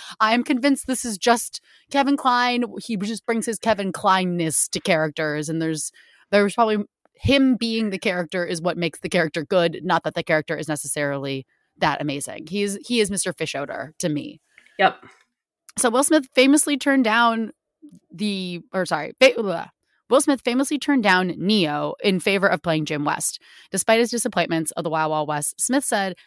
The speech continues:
Speaker 1: that he had no regrets about his decision, which is interesting. But he asserts that Keanu Reeves' performance as Neo would have been superior to anything that he could have done himself. And in spite of the bad press that the movie was getting, you can never fault Will Smith for not fully committing. He wore head to toe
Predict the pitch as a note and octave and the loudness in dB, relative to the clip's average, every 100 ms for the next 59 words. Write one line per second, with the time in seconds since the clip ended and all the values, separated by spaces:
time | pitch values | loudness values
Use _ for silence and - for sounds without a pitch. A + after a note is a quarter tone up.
0 | - D4 E4+ A4+ A4+ C#4+ D4 A3+ G3 F3+ | -6 -2 0 2 4 6 6 4 0 -2
1 | F3+ F3 E3 D#3+ E3+ - A3+ G#3 - - | -6 -6 -4 -4 -4 -4 -4 -4 -8 -16
2 | _ _ - C4 A3+ - D3+ - - - | _ _ -2 -2 0 -4 -6 -8 -20 -20
3 | _ A#3+ - - E4+ G#4 F4 C#4+ - B3 | _ 0 0 2 4 4 4 0 2 0
4 | A3 C4 A#3 A#3 A#3 A3+ G#3 G#3+ F#3+ F#3+ | 0 2 4 4 2 -2 -4 0 2 2
5 | - F3 F3+ E3+ F3 E3 D#3+ E3+ F#3+ F#3 | 0 2 2 0 0 0 -2 -4 -2 -2
6 | F3 E3+ - E3 F3 E3+ E3+ F#3+ G#3 A3 | -2 -6 -6 -6 -6 -6 -6 -4 -4 -6
7 | G3 E3+ G3 F#3+ F3 E3+ F3 E3 - D3 | -6 -6 -6 -6 -4 -4 -2 -2 -2 -4
8 | - _ _ _ F#3+ F#3+ E3+ - B3+ C#4 | -8 _ _ _ -4 -4 -2 0 0 2
9 | B3 A#3 G#3+ F3 F3+ - E3 F3 D#3 E3 | 2 2 2 0 0 -4 -6 -6 -4 -4
10 | E3 - F#3 F3 E3+ - _ G#3+ - G#3 | -6 -2 0 0 -4 -10 _ -8 -6 2
11 | A3 C4 D4 C#4+ - G#3+ G#3 G3 F#3+ F#3+ | 2 4 2 0 4 6 6 2 0 -2
12 | E3+ - D3 E3+ E3+ - E3+ D#3+ D3+ D3+ | -6 -6 -2 0 0 -2 -4 -4 -6 -6
13 | D3 C3+ C#3 - C4+ F4 G4+ G4 F4+ - | -6 -6 -10 -2 0 4 8 8 8 4
14 | C4 C4+ C#4+ A#3+ G#3+ F#3 F3 | 2 0 -2 0 2 2 0